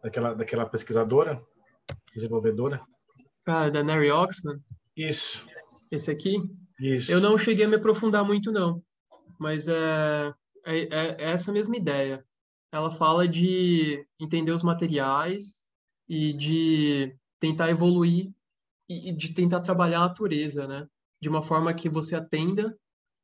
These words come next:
Speaker 2: a, a sociedade, de que se, de que seja uma forma, de, de uma forma econômica e estruturalmente eficiente. Então, assim, é mais ou menos a mesma, o, o,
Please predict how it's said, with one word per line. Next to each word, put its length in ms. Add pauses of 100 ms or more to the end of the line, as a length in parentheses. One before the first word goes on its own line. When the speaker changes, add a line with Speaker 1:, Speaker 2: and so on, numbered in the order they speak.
(140)
Speaker 2:
a, 580 (440)
a 60
sociedade, 840 (500)
de 120
que 120
se, 420
de 160
que 100
seja 280
uma 240 (180)
forma, 360
de, 300
de 120
uma 120
forma 200
econômica 840 (720)
e 720
estruturalmente 680
eficiente. 640
Então, 220
assim, 400 (640)
é 460
mais 240
ou 60
menos 400
a 120
mesma, 380 (540)
o, 840
o, 80